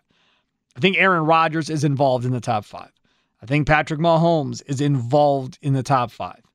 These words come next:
I think Aaron Donald has to be involved, uh, in the top five. Now, once I get through those three, now I think it's up for debate after that as far as who the other two guys are. Maybe you say Tom Brady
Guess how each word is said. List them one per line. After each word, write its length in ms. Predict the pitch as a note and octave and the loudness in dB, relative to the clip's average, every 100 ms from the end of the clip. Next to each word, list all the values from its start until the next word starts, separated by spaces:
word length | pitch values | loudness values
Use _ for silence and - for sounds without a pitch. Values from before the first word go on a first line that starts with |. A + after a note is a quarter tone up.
| _ _ _ _ - | _ _ _ _ -12
I 80 | |
think 220 | A#2 E3 - | -2 -2 0
Aaron 320 | D#3+ E3 D#3 | 0 0 0
Donald 480 | C#3 E3 D#3 D3 B2+ _ _ | 0 2 0 -2 -8 _ _
has 480 | - F3 F#3+ F#3 - | -4 0 0 -2 -6
to 80 | |
be 180 | C#3+ C3+ | -4 -4
involved, 540 | B2+ B2+ B2 A2 A2 _ _ _ _ - | -2 0 0 -2 -6 _ _ _ _ -4
uh, 160 | A#2+ G#2+ | -4 -2
in 140 | C#3+ | -4
the 80 | C3 | -2
top 300 | C#3+ B2 A2 | -2 -2 -4
five. 340 | - F#2 - _ _ _ _ - | -8 -10 -12 _ _ _ _ -2
Now, 240 | G3+ C#3 - _ _ _ _ _ _ _ | 0 0 -8 _ _ _ _ _ _ _
once 400 | C#3 F#3 D4 F4 - | 0 4 4 0 0
I 180 | C4 | 0
get 200 | A#3+ B3 | 0 -2
through 160 | A#3+ A#3+ | 0 2
those 280 | A3+ G#3+ - | 2 2 0
three, 400 | A#3 A#3 B2 F#2+ _ _ _ _ _ - | 0 0 -2 -10 _ _ _ _ _ 0
now 340 | F3+ G3 C#4 | 4 4 2
I 160 | D4+ B3+ | 2 0
think 240 | F#3+ A3+ | 0 0
it's 140 | G#3 F3 | 0 0
up 140 | F3 D#3 | 0 0
for 80 | F#3 | -2
debate 380 | E3+ D#3 D#3 - | 0 0 -2 -2
after 400 | D#3 D3+ - D3+ | -2 -2 -4 -2
that 360 | C#3+ C3 B2+ | 0 0 -2
as 120 | D#3 - | -6 -2
far 280 | D#3+ C#3+ | 2 2
as 220 | C#3 B2+ - _ | 0 -2 -8 _
who 220 | - A#3 A#3 | 0 2 2
the 140 | G3 | 2
other 200 | F3 D#3+ | 2 0
two 240 | C#3+ D#3+ C3+ | -2 -4 0
guys 320 | C3 A2 G2 | -2 -2 -8
are. 140 | G#2 - _ _ | -18 -20 _ _
Maybe 240 | C#3+ D#3+ F3 | 0 2 0
you 100 | F3+ | -2
say 200 | G3 F#3+ | 0 0
Tom 320 | F3+ E3+ F#3+ | 2 0 0
Brady 480 | C#3 G3+ A#3+ D3 | 0 0 0 -4